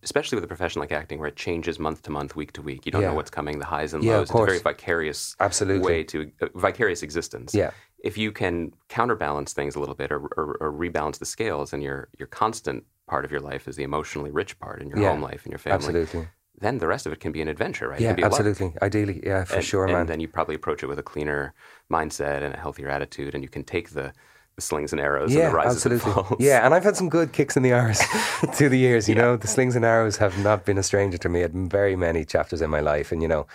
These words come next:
Speaker 2: I mean, Alexander, I mean, that was to, to,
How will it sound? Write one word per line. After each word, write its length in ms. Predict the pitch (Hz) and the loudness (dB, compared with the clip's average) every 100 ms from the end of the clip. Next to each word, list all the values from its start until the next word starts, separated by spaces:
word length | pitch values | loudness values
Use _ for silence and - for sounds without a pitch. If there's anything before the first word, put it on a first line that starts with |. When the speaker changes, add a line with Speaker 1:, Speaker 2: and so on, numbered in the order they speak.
| - - | -20 -12
Speaker 2:
I 80 | - | -2
mean, 260 | 85 82 71 | 0 0 -2
Alexander, 640 | - 90 85 80 80 82 78 | -2 0 0 0 0 0 -2
I 40 | |
mean, 120 | 71 73 | -4 -2
that 140 | 82 | -2
was 260 | 78 76 - - | -2 -8 -14 -10
to, 120 | 80 - - | -8 -8 -8
to, 240 | - 85 | -2 -2